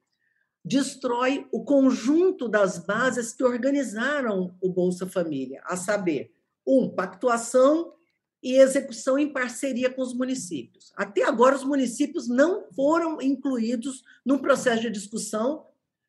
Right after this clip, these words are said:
e vão, e vão ser surpreendidos com a execução que eles vão ter que implementar em dez dias. Então, não foi pactuado, o, vai passar por cima dos municípios. Dois,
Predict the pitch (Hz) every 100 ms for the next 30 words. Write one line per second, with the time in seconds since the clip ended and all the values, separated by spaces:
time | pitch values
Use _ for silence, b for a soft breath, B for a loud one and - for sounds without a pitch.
0 | _ - 294 285 320 233 185 208 220 262
1 | 277 - _ - 202 208 208 254 240 247
2 | 226 185 226 233 - 311 302 233 262 247
3 | - 202 220 285 254 269 233 226 226 269
4 | 247 233 226 233 226 208 208 156 185 247
5 | - _ - 226 233 262 254 180 147 143
6 | 170 165 - b b 208 269 311 - 226
7 | 220 196 185 - 151 160 190 - 277 -
8 | _ _ _ _ 277 277 196 277 269 233
9 | - 269 262 226 - 294 311 220 190 202
10 | 175 - - 156 180 202 226 226 _ _
11 | _ _ _ - 185 262 202 143 -